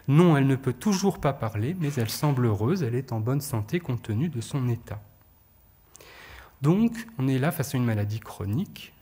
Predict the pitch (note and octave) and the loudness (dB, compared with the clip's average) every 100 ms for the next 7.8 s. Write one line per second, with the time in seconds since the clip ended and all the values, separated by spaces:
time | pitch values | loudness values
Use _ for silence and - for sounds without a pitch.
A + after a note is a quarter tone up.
0 | _ A2 - D#3+ B2+ D#3 D#3 G#2 G#2+ - | _ -12 2 4 4 0 0 -2 -4 -6
1 | F#2+ A#2+ G3 A2+ - D#3+ D#3 E3+ D#3 B2+ | -6 -6 -8 -8 -2 -2 0 -2 -2 -2
2 | - A#2+ A2+ A#2 A2+ A#2 A2+ F#2+ F#2+ F#2 | -6 -6 -6 -8 -6 -6 -6 -6 -8 -6
3 | B2 - - _ _ _ _ _ _ _ | -8 -8 -18 _ _ _ _ _ _ _
4 | _ - - - - - - - - - | _ -20 -20 -20 -20 -20 -20 -20 -20 -20
5 | - - _ _ _ _ _ _ - D#3 | -20 -20 _ _ _ _ _ _ -10 -4
6 | - F3 - A#3 F3 D#3 C#3 B2+ B2+ F#3+ | 2 2 4 2 2 4 4 4 2 4
7 | D#3 C#3+ B2+ A2 - G2+ B2 G3+ | 4 4 0 -4 -6 -4 -2 -4